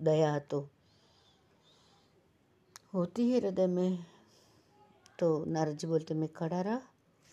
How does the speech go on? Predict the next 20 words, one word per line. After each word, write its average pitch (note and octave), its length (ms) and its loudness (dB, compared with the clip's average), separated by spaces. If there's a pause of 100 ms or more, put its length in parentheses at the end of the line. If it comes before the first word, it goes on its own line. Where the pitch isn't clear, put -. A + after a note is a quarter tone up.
(3000)
और A3+ 100 2
पूछा C4 520 2 (480)
कि G3 120 2
देवी F#3 460 2
कौन C#4+ 200 6 (160)
हो D3+ 160 0
आप?" - 320 -6 (720)
तो E3 100 -2
वो D3+ 280 -4 (640)
स्त्री D#3 340 -2
ने D#3 140 2
कहा F#3+ 420 0
कि E3+ 340 -4 (800)
मैं F#3 140 4
आप, F3+ 300 2 (120)
मेरी F3+ 220 4
कथा F3+ 360 2
आपको D#3 280 0
सुनाता D3 520 -4
हूँ। C#3 240 -10